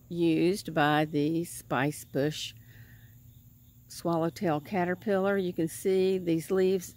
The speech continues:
have been folded. Right now, um, we're between caterpillars. They've already done their work there. They, they folded the leaves where they hide out, and then they come out and eat the leaves of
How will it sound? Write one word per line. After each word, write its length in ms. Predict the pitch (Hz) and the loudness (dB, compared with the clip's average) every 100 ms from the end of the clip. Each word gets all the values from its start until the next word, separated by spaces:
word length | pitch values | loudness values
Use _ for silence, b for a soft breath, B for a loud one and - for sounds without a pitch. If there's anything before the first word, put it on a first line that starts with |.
| - | -4
have 180 | 170 | -2
been 160 | 160 160 | 2 0
folded. 720 | - 233 226 220 190 175 175 - B B B B B | 0 4 4 4 4 2 -2 -12 B B B B B
Right 180 | 196 202 | 0 2
now, 520 | 196 208 202 190 - - | 4 4 4 2 0 -4
um, 580 | 170 160 156 165 165 - - B B B B | 0 0 0 -2 -4 -8 -20 B B B B
we're 120 | 180 180 | -4 -2
between 580 | 180 - 202 202 196 | -2 2 4 6 4
caterpillars. 840 | 180 226 247 180 170 131 - 147 - - | 4 4 4 2 0 0 -2 -6 -10 -8
They've 340 | 165 165 160 | -4 0 -2
already 280 | 160 170 175 | 0 0 0
done 240 | 165 175 170 | 2 4 4
their 140 | 160 | 2
work 360 | 160 185 185 - | 2 0 0 -2
there. 280 | 180 185 | 0 0
They, 200 | 180 151 147 - - - B B B - | 0 -2 -4 -12 -20 -20 B B B -6
they 100 | 147 | -4
folded 440 | - 180 196 180 | -2 0 0 -2
the 80 | 180 | 0
leaves 640 | 180 180 180 180 180 175 | 2 4 6 6 4 0
where 120 | 175 | -2
they 100 | 156 | 0
hide 380 | 165 180 170 165 | 0 0 2 4
out, 360 | 165 165 165 160 | 4 4 4 2
and 160 | 160 | 2
then 160 | 160 160 | 2 2
they 100 | 160 | 0
come 220 | - 165 | -2 0
out 200 | 156 156 | 2 0
and 160 | 156 - | -2 -2
eat 340 | 156 160 - B B B - | -2 -2 -6 B B B -4
the 100 | 156 | 0
leaves 440 | 160 156 160 - | 2 2 0 -2
of 200 | 143 143 | -4 -4